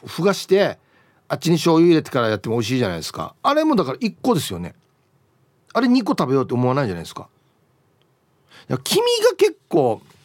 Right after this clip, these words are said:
黄身感が強いから一個で満足してんのかな。あ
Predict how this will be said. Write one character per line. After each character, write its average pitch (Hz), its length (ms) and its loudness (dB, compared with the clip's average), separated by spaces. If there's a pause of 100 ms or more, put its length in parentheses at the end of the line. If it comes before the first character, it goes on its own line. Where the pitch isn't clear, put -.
(220)
黄 254 140 0
身 285 200 2
感 190 380 0
が 120 120 0
強 165 360 2
い 170 80 2
か 135 160 -2
ら 135 420 0
一 156 200 -8
個 147 140 -4
で 135 80 0
満 120 200 -2
足 101 200 -8
し - 40 -10
て 101 100 -10
ん 85 40 -8
の 85 60 -12
か 82 100 -12
な。 80 320 -12 (760)
あ 82 520 -12